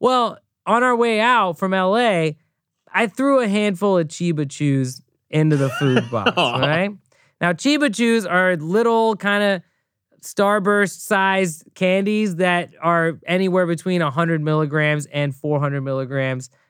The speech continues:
Speaker 1: maybe five hundred milligrams. They're very, very strong, right? You're only supposed to eat a little bit or a whole one if you really have a crazy tolerance. So it's a great, you know, uh,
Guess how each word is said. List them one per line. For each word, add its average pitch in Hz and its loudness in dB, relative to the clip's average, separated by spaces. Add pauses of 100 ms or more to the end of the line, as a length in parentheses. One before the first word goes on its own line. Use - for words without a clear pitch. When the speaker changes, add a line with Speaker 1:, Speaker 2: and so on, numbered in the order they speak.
(120)
Speaker 1:
maybe 151 2
five 151 0
hundred 147 0
milligrams. 143 0
They're 196 2
very, 240 0
very 208 0
strong, 143 -2 (200)
right? 160 0
You're 180 2
only 202 2
supposed 190 -2
to 180 -4
eat 185 -2
a 156 -6
little 180 -2
bit 160 0 (320)
or 170 2
a 160 0
whole 160 2
one 156 2
if 147 -4
you 139 -2
really 147 0
have 135 0
a 131 -4
crazy 131 -2
tolerance. 120 -2 (260)
So 196 2
it's 190 0
a 202 2
great, 170 0 (140)
you 185 0
know, 180 2
uh, 165 2